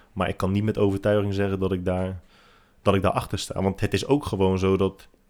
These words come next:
heel veel van de rijkste mensen in de wereld echt enorme filantropen zijn. En laat het mensen dan vrijwillig weggeven, want dat doen ze echt. Niet allemaal, maar wel heel veel. In plaats van dat je, ehm, het forceert.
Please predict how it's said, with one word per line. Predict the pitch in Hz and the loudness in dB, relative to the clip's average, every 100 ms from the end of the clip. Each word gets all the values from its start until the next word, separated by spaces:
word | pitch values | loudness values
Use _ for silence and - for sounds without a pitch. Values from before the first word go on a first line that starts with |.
| _ | _
heel | 87 101 135 131 | 0 6 8 8
veel | 113 107 | 4 4
van | 104 | 2
de | 104 | 2
rijkste | 104 104 - | 2 2 -2
mensen | 101 101 - 95 | -4 -4 -4 -4
in | |
de | 101 | 0
wereld | 127 90 95 - _ - - _ _ | 0 0 -4 -6 _ -20 -20 _ _
echt | 107 101 - _ | 0 0 -8 _
enorme | 120 117 120 120 139 123 | 0 0 0 2 2 2
filantropen | - 123 107 120 151 147 82 | -4 -4 -2 -2 -4 -2 -4
zijn. | 78 - - - - - - _ | -6 -8 -16 -20 -20 -20 -20 _
En | - 95 95 | -6 -6 -4
laat | 101 101 107 | 2 4 6
het | 104 | 4
mensen | 104 - | 0 0
dan | 107 98 | 0 2
vrijwillig | 95 98 107 135 | 4 6 4 0
weggeven, | 92 87 - 95 98 | 0 -2 0 0 2
want | 92 123 | 4 6
dat | 120 101 | 4 4
doen | 147 180 | 4 4
ze | 123 | 4
echt. | - - - - - - - - | 4 2 2 -10 -16 -18 -20 -8
Niet | 110 117 | -4 2
allemaal, | 104 101 165 92 110 139 - | 2 4 4 4 2 -4 -6
maar | 90 | -2
wel | 92 | 0
heel | 98 92 | 0 0
veel. | 117 104 110 - - - _ - - _ | -2 -4 -6 -14 -20 -20 _ -20 -20 _
In | - 98 | -10 0
plaats | 107 104 | 0 0
van | 110 | -2
dat | 101 - | -6 -2
je, | 107 107 104 104 - | 0 0 0 -6 -12
ehm, | 101 101 101 101 107 101 _ _ - | -10 -8 -8 -10 -14 -18 _ _ -14
het | 107 - | -14 -10
forceert. | 110 - 135 95 | -12 -10 -8 -10